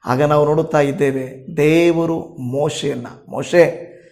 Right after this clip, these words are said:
ಏನಪ್ಪ?" ಅಂದರೆ, "ಆ ದೇವರೇ, ನನ್ನ ಕೈಲಾಗಲ್ಲಪ್ಪ, ನಾನು ಅಶಕ್ತನು, ನಾನು ಬಲಹೀನನು, ನಾನು ತೊದಲು ಮಾತ್ರನವನು, ನನ್ನ ಕೈಯಲ್ಲಾಗಲ್ಲ." ಇವತ್ತು ಕಷ್ಟ ಅಂದರೆ ಎಲ್ಲರೂ ಹೀಗೇನೆ, "ನನ್ನನ್ನು ಬೇಡ ಸ್ವಾಮಿ, ಆ ಬಡ ಮನೆಗೆ ಯಾಕೆ ಕಳಿಸ್ತೀಯ?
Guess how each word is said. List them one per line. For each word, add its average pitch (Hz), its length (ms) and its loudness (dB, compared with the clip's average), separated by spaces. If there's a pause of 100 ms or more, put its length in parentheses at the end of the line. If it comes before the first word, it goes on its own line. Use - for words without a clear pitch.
(240)
ಏನಪ್ಪ?" 175 360 2
ಅಂದರೆ, 185 280 6
"ಆ 214 360 2
ದೇವರೇ, 262 300 4
ನನ್ನ 160 200 -2
ಕೈಲಾಗಲ್ಲಪ್ಪ, 190 1000 -4 (360)
ನಾನು 135 320 2
ಅಶಕ್ತನು, 214 600 2
ನಾನು 214 200 0
ಬಲಹೀನನು, 202 840 0
ನಾನು 147 200 -2
ತೊದಲು 180 340 2
ಮಾತ್ರನವನು, 196 840 0
ನನ್ನ 160 160 -4
ಕೈಯಲ್ಲಾಗಲ್ಲ." 170 680 0 (640)
ಇವತ್ತು 135 360 -2 (580)
ಕಷ್ಟ - 360 -6
ಅಂದರೆ 147 400 0
ಎಲ್ಲರೂ 135 520 -4
ಹೀಗೇನೆ, 147 680 -2 (360)
"ನನ್ನನ್ನು 160 320 0
ಬೇಡ 180 180 8
ಸ್ವಾಮಿ, 208 640 4 (220)
ಆ 131 120 0
ಬಡ 143 260 2
ಮನೆಗೆ 185 380 2
ಯಾಕೆ 185 160 -2
ಕಳಿಸ್ತೀಯ? 196 500 -4